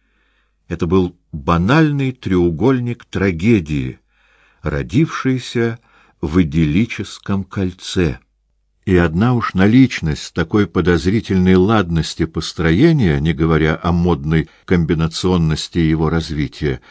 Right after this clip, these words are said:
никогда бы мне не позволила сделать из всего этого рассказ,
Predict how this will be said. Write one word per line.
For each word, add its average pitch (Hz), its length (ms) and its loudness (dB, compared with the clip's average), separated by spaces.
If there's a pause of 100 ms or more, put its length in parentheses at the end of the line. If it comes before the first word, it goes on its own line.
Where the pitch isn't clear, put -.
(380)
никогда 85 640 0
бы 104 120 0
мне 107 240 0
не 110 100 -2
позволила 95 680 0
сделать 76 540 0
из 80 140 -8
всего 76 360 -2
этого 73 380 -2
рассказ, 90 760 -6